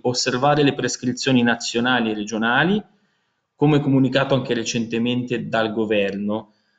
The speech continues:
Ringrazio per questo la Protezione Civile, l'Ordine di Malta e i volontari che si sono prodigati nella distribuzione, in particolare glielo devo il consigliere Bruscagin,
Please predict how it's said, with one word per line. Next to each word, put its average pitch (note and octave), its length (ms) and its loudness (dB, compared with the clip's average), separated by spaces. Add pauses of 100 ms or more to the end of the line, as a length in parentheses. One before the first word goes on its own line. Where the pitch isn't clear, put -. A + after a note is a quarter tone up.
(280)
Ringrazio C#3+ 560 0
per B2 160 -4
questo C#3 300 -2
la B2+ 100 2
Protezione B2+ 500 -4
Civile, C3+ 480 2
l'Ordine B2+ 440 0
di B2 100 -4
Malta C3+ 440 -2
e - 20 -2
i A2 40 -4
volontari A#2 520 -2
che D#3+ 120 -4
si C3+ 120 -6
sono C3+ 240 0
prodigati B2+ 640 -2
nella A#2 200 2
distribuzione, C#3+ 800 0
in - 140 2
particolare C#3+ 1080 0
glielo B2 300 0
devo B2+ 320 0
il C#3 80 -2
consigliere B2+ 520 -2
Bruscagin, A2+ 640 -4